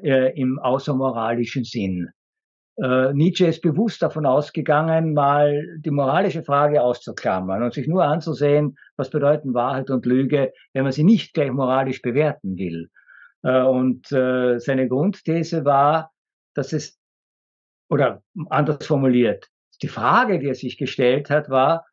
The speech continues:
äh, wozu haben Menschen eigentlich die Sprache entwickelt? Jetzt würden wir sofort intuitiv sagen, um Wirklichkeit besser beschreiben zu können, um uns orientieren zu können, um kommunizieren zu können, vielleicht auch um uns ausdrücken zu können, um in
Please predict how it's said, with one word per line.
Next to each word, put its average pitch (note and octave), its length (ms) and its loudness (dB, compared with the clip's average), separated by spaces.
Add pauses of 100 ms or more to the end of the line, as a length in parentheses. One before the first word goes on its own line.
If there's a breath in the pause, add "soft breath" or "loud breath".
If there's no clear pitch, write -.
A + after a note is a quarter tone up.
(380)
äh, - 40 -4
wozu C#3+ 600 0
haben C#3+ 140 0
Menschen C3+ 380 -2
eigentlich B2+ 340 -2
die B2+ 100 -10
Sprache G#2 500 -6
entwickelt? - 580 -16 (840)
Jetzt C3 180 -6
würden D3 160 4
wir C#3+ 100 2
sofort C#3+ 420 0
intuitiv C3 720 -4
sagen, B2 560 0 (540)
um B2 380 0
Wirklichkeit C3+ 600 -2
besser B2+ 240 -2
beschreiben A#2 480 -4
zu D3 120 -10
können, B2+ 400 -2
um A#2 140 0
uns A#2 140 -4
orientieren B2 520 -2
zu C3+ 160 -8
können, B2+ 320 -2
um A#2 200 -2
kommunizieren C3 840 0
zu C#3 160 -8
können, C#3 560 -2 (320 loud breath)
vielleicht D3+ 340 2
auch D#3+ 120 0
um D3 120 0
uns D3+ 540 -2 (140)
ausdrücken C3+ 840 -4
zu - 160 -10
können, C#3 400 0
um C3 140 2
in B2 140 2